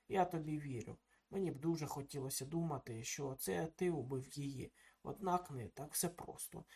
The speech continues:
Я б зекономив собі до дідька багато зусиль і часу, якби повірив у це, та не можу. Ти дешевий приватний детектив, але не дурень. Тебе несправедливо звинувачено". Я розслабився.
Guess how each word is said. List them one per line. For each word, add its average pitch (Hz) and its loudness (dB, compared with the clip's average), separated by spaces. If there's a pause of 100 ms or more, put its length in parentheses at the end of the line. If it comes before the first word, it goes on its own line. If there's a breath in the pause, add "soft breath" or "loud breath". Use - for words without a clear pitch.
(180 loud breath)
Я 170 8
б 151 0
зекономив 147 0
собі 123 -4
до 143 -2
дідька 180 -2
багато 156 0
зусиль 165 4
і 110 -4
часу, 170 2
якби 151 0
повірив 143 -2
у 139 -4
це, 165 0 (220 loud breath)
та 175 0
не 147 0
можу. 113 -6 (300 loud breath)
Ти 214 4
дешевий 151 2
приватний 139 -2
детектив, - -6 (260 soft breath)
але 170 8
не 143 2
дурень. 123 -6 (720 soft breath)
Тебе 196 4
несправедливо 131 -2
звинувачено". 127 -6 (340)
Я 156 6
розслабився. 135 -2